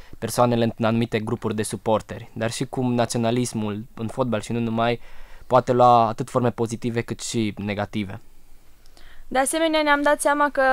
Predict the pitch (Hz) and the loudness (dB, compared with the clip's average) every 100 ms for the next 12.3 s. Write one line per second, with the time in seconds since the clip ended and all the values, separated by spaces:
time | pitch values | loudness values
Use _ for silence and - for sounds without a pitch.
0 | 254 254 233 269 269 262 254 240 247 254 | 4 0 0 4 4 4 2 2 0 -2
1 | 247 240 220 208 202 196 196 202 202 190 | 0 2 6 6 6 4 2 0 0 -2
2 | 170 220 247 240 226 226 226 240 240 285 | -4 -2 -2 -2 -2 2 2 2 0 0
3 | 285 247 240 220 220 208 220 214 202 202 | 2 0 -2 -2 0 0 0 -2 0 4
4 | 202 196 190 202 202 196 202 202 190 190 | 6 6 6 6 6 4 4 2 0 -2
5 | 190 190 190 190 190 196 190 190 180 190 | 2 2 2 -2 -6 -8 -6 -6 -6 -4
6 | 202 185 170 170 185 196 196 202 214 247 | -2 -2 0 -2 0 -2 0 -2 0 0
7 | 262 262 254 269 254 262 247 254 254 247 | 4 2 2 0 0 -2 -2 0 4 6
8 | 247 262 254 240 233 254 262 262 240 240 | 6 2 -2 -4 -4 -2 0 0 -2 -2
9 | 233 226 220 214 208 - - - 233 233 | 0 0 0 -2 -4 -10 -12 0 0 2
10 | 214 214 202 202 214 220 208 196 190 190 | 0 0 0 -2 -2 -4 -2 -2 -4 -6
11 | - 185 190 190 190 - 190 170 170 185 | -2 -2 -2 -4 -4 -4 -6 -6 -6 -6
12 | 185 - - | -4 0 0